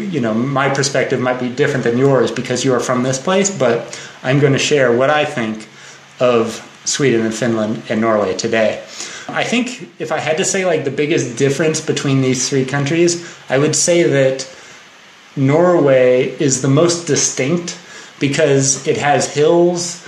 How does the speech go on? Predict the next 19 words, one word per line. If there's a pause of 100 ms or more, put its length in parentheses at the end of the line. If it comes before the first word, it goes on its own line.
(340)
and
it
has,
like,
very
scenic (280)
waterfront, (500)
uh,
like,
with
mountains
that
just
dive
down
deep
into
the
water.